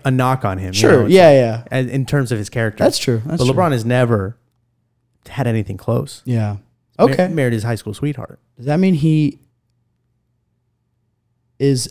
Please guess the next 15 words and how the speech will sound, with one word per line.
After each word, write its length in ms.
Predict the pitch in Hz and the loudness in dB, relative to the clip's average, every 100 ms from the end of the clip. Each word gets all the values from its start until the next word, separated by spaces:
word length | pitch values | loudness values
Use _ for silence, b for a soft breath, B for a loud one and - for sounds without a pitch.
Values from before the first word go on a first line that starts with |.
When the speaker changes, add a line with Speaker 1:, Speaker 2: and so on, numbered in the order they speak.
| - | -6
Speaker 2:
actually 880 | 127 127 - 143 143 139 139 135 _ _ _ _ _ _ _ _ _ _ _ _ 110 | -4 -4 -2 0 2 2 0 -4 _ _ _ _ _ _ _ _ _ _ _ _ _
that 460 | 135 131 123 - 110 | -4 -2 -4 -6 -6
good, 300 | 127 143 196 | 0 0 0
or 120 | 147 | -2
does 140 | 127 | -6
that 120 | 127 156 | -10 -10
mean 100 | - | -10
he 40 | |
has 100 | 135 | -8
a 60 | - | -8
better 220 | 117 113 | -8 -10
P 160 | - - | -10 -10
R 120 | 131 | -10
team? 260 | - - _ _ _ _ _ _ _ _ _ _ _ _ _ _ _ _ _ | -12 -18 _ _ _ _ _ _ _ _ _ _ _ _ _ _ _ _ _
Speaker 1:
Hmm. 160 | 135 143 | -10 -10